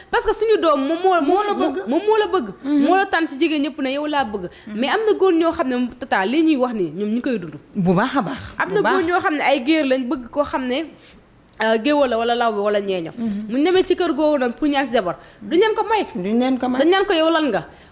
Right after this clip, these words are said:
Speaker 1: Mu ne man lii laa, mu ne man géer laa. Ñu ne ko sama doom du sëy ak géer.
Speaker 2: Est-ce que Ndeya am na koo xam ne benn mariage boo xam ne, est-ce que xam nga jouru mariage bi,
Speaker 1: Mhm.
Speaker 2: ci cinq heures ci jàkka ji, ci lañ annulé mariage bi.
Speaker 1: Ah bon?
Speaker 2: Jouru mariage.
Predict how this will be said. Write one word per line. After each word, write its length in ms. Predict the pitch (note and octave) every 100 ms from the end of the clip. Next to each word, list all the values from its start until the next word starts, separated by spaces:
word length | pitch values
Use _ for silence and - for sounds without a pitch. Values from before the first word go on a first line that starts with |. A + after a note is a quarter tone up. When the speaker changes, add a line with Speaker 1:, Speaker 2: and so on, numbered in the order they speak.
| -
Speaker 1:
Mu 120 | B3+
ne 120 | D#4+
man 180 | C#4+ C#4
lii 240 | C#4 D4
laa, 160 | C#4+ A#3
mu 80 | C4+
ne 60 |
man 260 | D#4 D4 A3+
géer 200 | C#4 C#4
laa. 200 | A#3+ E3+ - -
Ñu 60 | B3+
ne 80 | D4+
ko 80 | C4+
sama 220 | D4 C#4
doom 180 | B3 A3
du 60 | A3+
sëy 220 | E4+ E4+
ak 80 | C4+
géer. 180 | F4+ G#4 -
Speaker 2:
Est-ce 140 | E4+
que 100 | F#4 F4+
Ndeya 360 | F4 C#4 B3+
am 100 | D4
na 80 | D4+
koo 180 | C#4 A#3+
xam 220 | A3+ G#3+
ne 100 | F#3
benn 320 | F3+ A#3+ C4+ A#3+ G#3 G3
mariage 520 | G#3 G#3+ G#3 F#3+ F3
boo 160 | F3+ F#3
xam 240 | E3+ F#3
ne, 80 | D#3+ D#3 - - - - - -
est-ce 140 | E4+
que 60 | F4+
xam 140 | E4
nga 300 | A#3+ A3+ - - - - -
jouru 340 | A3 D#4+ F#4+
mariage 440 | D#4+ G#3+ F#3 E3 D3+
bi, 80 | A3
Speaker 1:
Mhm. 80 | A#3
Speaker 2:
ci 80 | B3+
cinq 340 | C4+ G4+ G4+ F#4+
heures 160 | F#4 F#4
ci 120 | C4
jàkka 300 | D#4+ - B3
ji, 120 | - - -
ci 140 | - E4+
lañ 220 | D#4 C4
annulé 300 | B3 A3+ G#3+
mariage 440 | F#3+ F3+ E3 D#3 C3
bi. 480 | - - _ _ -
Speaker 1:
Ah 80 | F3+
bon? 120 | G#3+ A4 - - - - - -
Speaker 2:
Jouru 400 | D#3 D4 E4+ D#4+
mariage. 320 | B3 G3